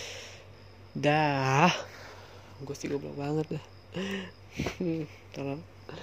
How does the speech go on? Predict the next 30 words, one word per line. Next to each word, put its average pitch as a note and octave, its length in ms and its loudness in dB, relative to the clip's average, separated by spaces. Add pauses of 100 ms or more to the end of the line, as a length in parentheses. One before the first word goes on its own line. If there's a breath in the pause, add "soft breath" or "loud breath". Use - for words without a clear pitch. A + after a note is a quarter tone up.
(600 loud breath)
Pada D3 280 6
akhirnya E3 360 4
gue F3 160 6
mencoba C#3+ 480 6
W C3+ 40 6 (120)
A F3+ 160 6
dan E3+ 320 4
Instagram. F3 800 6 (880 loud breath)
Sebenarnya F3 560 6
ini A3 200 8 (120)
Instagram F3 800 4
dulu, D3 240 8
baru E3+ 260 4
W F3 60 6
A, D3+ 320 2
baru C#3+ 240 2
W D3 80 2
A. B2+ 180 0 (1400 loud breath)
Ya, C3+ 240 2
gue C3+ 240 6
pakai C#3 240 6
W C3 60 6 (260)
A, G3+ 480 4 (320)
dan C#3+ 160 -4
akhirnya F3+ 400 4
gue G3 160 10
nambah D#3+ 480 6
temen, D3 480 4
nambah D3+ 400 4
kenalan C#3+ 720 2